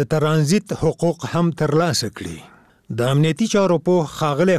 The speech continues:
فقیر وړاندیز کوي چې په هغو ولسوالیو کې چې د ټاپي د ګازو نل لیکه ورنه تیریږي، پراخ تصفیوي عملیات ترسره او داسې منظم تدابیر ونیول شي چې مخالفین یې له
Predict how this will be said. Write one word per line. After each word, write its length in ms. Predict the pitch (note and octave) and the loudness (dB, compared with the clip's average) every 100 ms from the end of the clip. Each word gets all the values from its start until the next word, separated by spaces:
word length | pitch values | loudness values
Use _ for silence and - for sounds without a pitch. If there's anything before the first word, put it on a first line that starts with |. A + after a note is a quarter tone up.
| - | -2
فقیر 320 | C#3+ F3 E3 | -2 0 2
وړاندیز 500 | D3+ C#3+ C#3+ E3+ - | 2 2 0 0 0
کوي 180 | E3+ D#3+ C#3+ | 0 0 0
چې 360 | D#3 C3+ - | -2 -2 -4
په 140 | D3 B2 | -4 0
هغو 240 | F3 F#3 | 0 2
ولسوالیو 760 | F3 D#3+ D3+ D#3 C#3+ D3+ G3 E3+ | 2 2 0 0 0 2 2 2
کې 100 | - G#2+ | -2 -8
چې 380 | F2 D#2+ - A#2+ | -10 -12 -14 -6
د 100 | C#3 D#3 | -2 0
ټاپي 280 | D#3+ A3 F#3+ | 0 2 2
د 80 | E3+ | 2
ګازو 300 | F3+ G3 E3 D#3+ | 2 2 2 2
نل 160 | D#3 D3+ D3+ | 2 2 2
لیکه 260 | G3 - D#3+ | 0 2 0
ورنه 260 | D#3+ D#3 D3 D3 | 2 0 0 0
تیریږي، 520 | C#3 D#3+ F3+ D#3+ E3 C3 - | 2 2 2 2 0 -2 -4
پراخ 320 | C#3+ F3+ F#3+ - E3+ | -2 0 0 -2 -2
تصفیوي 560 | D#3 - E3 D3 F#3 G3 | 0 0 0 2 2 2
عملیات 460 | D#3 C#3+ D3+ F3+ - | 2 0 2 0 0
ترسره 420 | D3 B2+ D#3+ E3+ E3+ D3+ - A#2+ | -4 -2 0 2 2 -2 -6 -4
او 100 | C3 C#3 | 0 2
داسې 300 | F#3 F3 E3+ | 2 2 2
منظم 480 | D3+ D3 D3 F#3+ E3 D3 | 2 2 2 2 0 0
تدابیر 500 | C#3+ C#3+ C#3+ F3 C#3 | 0 0 2 0 2
ونیول 400 | D#3 F3+ E3 D3 | 2 2 2 0
شي 160 | - D#3+ E3 | -2 -2 0
چې 420 | D#3+ B2 - B2 | 0 -2 -6 -4
مخالفین 640 | A#2+ C#3+ D3 C#3 G3 F#3 | -2 0 0 0 2 2
یې 240 | C#3+ A#2 | 2 0
له 40 | B2+ | 0